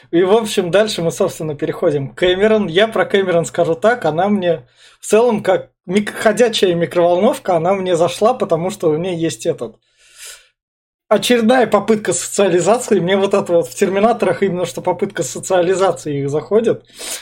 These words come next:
Тут, поскольку этой социализации надо делать чуть больше, особенно когда там ей это... Она, в общем,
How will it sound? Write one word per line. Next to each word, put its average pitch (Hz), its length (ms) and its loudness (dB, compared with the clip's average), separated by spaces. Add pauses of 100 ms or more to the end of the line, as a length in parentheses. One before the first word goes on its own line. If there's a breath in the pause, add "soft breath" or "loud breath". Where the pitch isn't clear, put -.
(260 loud breath)
Тут, 226 220 0
поскольку 208 460 0
этой 190 280 0
социализации 180 720 -2
надо 165 260 -2
делать 165 420 0 (720)
чуть 180 220 0
больше, 185 400 0
особенно 175 440 0
когда 175 300 0
там 160 200 0
ей 165 180 2
это... 139 360 -2 (340 soft breath)
Она, 202 260 4
в 208 80 2
общем, 175 440 -4